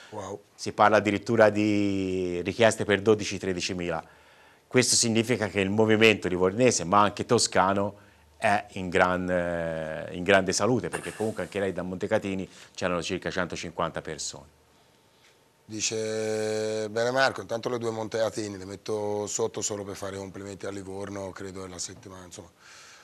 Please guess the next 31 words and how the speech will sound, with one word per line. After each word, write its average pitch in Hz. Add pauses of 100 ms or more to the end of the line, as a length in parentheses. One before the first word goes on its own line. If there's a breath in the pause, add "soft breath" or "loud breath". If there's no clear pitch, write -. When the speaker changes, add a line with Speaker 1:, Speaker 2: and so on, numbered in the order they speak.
(140)
Speaker 1:
Questo 117 (360)
weekend 117
sia 104
bella 123
anche 127
la 123
cornice 117
che 104
porta 113
al 110
palazzetto, 113
poi 107 (480 soft breath)
della 107
gente 107
oltre 113
dentro 107
il 101
palazzetto, 98
che 95
sia 104
una 101
festa 107
per 107
la 113
città, 113 (560 loud breath)
il, 104 (240)
che 113
risponde 123
presente, 117
complimenti, 107
io 101